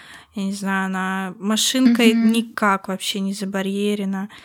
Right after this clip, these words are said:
Speaker 1: Вот уж куда можно, а, немножечко
Speaker 2: Мне
Speaker 1: добавить
Speaker 2: кажется, что вот,
Speaker 1: контроля.
Speaker 2: что вот мы как раз-таки говорим щас про татуаж, но у меня есть знакомые девочки, да даже вот моя наставница, которая обучала, она в первую очередь обучилась на перманент,
Speaker 1: Мгм.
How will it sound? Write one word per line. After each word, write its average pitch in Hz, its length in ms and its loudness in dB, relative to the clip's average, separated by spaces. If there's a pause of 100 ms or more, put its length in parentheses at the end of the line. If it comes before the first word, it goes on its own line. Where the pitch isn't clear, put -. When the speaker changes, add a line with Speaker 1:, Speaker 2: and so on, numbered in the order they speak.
(460)
Speaker 1:
Вот 233 240 -2
уж - 120 -4
куда 226 260 0
можно, 214 580 0 (720)
а, - 240 -14
немножечко 220 680 0
Speaker 2:
Мне 247 100 6
Speaker 1:
добавить 214 280 4
Speaker 2:
кажется, 262 60 2
что 247 200 4
вот, 240 120 2
Speaker 1:
контроля. 196 300 -2 (360)
Speaker 2:
что - 260 -2
вот 233 220 0
мы 240 100 4
как 247 160 0
раз-таки 247 380 0
говорим 226 300 2
щас 226 200 2
про - 180 -2
татуаж, 220 680 0
но 208 520 2 (300)
у 220 60 0
меня 208 280 4
есть 208 120 2
знакомые 208 400 2
девочки, 220 380 2
да 202 120 0
даже 202 280 2
вот 196 200 0
моя 202 140 4
наставница, 196 520 2
которая 196 300 0
обучала, 196 480 0
она 185 160 -4
в - 100 -14
первую 196 240 2
очередь 202 340 -4
обучилась 196 460 0
на 196 120 4
перманент, 190 560 0
Speaker 1:
Мгм. 247 440 4